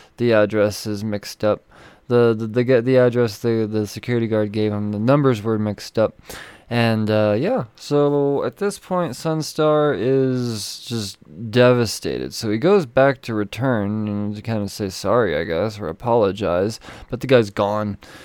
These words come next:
and, uh, Sunstar is just fucking wrecked. He feels terrible.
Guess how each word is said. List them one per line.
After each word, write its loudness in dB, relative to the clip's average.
and, -4
uh, 0
Sunstar -2
is -10
just -8
fucking -2
wrecked. -4
He -6
feels -6
terrible. 2